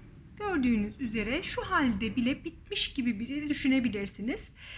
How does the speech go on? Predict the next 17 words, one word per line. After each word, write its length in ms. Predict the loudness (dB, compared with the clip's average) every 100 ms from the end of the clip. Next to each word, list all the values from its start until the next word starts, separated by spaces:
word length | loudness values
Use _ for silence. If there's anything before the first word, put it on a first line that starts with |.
| -14 -6
Eee, 260 | -4 -4
bu 80 | -4
kenarlarına 560 | 0 4 6 8 8 6
püskül 440 | 2 -8 0 2
yapabilirsiniz, 880 | 2 0 -4 -4 -4 4 4 4 2
her 80 | 2
uca 240 | 4 2
takabilirsiniz 760 | 0 -2 0 0 4 6 6
ya 100 | 4
da 140 | 2 0
bu 80 | 0
şekilde 440 | 2 0 -2 -4
sade 360 | -2 2 2 2
olarak 540 | 0 2 2 -2 -4
kalabilir. 680 | -2 2 2 0 -6 -16 -18 -20 -20 -20 -20 -20 -20 -20 -20 -20 -20 -2
Kalın 260 | 2 2
ipler, 420 | 0 2 6 6